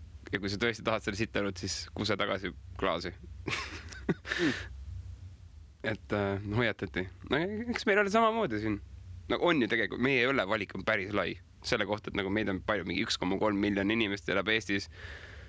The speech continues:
Speaker 1: Me toodame
Speaker 2: Jah.
Speaker 1: igast põnevaid kraame ja meil on nii lai valik erinevaid
Speaker 2: Meil
Speaker 1: õllesid.
Speaker 2: on, äh,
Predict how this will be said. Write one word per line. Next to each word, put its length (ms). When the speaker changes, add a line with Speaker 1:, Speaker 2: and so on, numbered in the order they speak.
Speaker 1:
Me 120
toodame 340
Speaker 2:
Jah. 80
Speaker 1:
igast 160
põnevaid 320
kraame 360
ja 40
meil 160
on 140
nii 240
lai 220
valik 340
erinevaid 400
Speaker 2:
Meil 80
Speaker 1:
õllesid. 240
Speaker 2:
on, 180
äh, 160